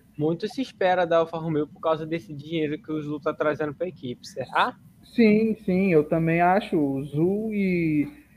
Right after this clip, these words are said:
Speaker 2: e o Bottas com a experiência que ele teve na Mercedes. Eu acho que a, a equipe tem muito a crescer.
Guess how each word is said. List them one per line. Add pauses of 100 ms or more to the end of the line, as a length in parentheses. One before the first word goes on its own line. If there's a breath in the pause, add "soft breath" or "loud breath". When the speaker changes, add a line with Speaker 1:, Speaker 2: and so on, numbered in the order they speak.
(160 loud breath)
Speaker 2:
e
o
Bottas
com
a
experiência
que
ele
teve
na
Mercedes.
Eu
acho
que
a, (120)
a
equipe
tem (120)
muito
a
crescer.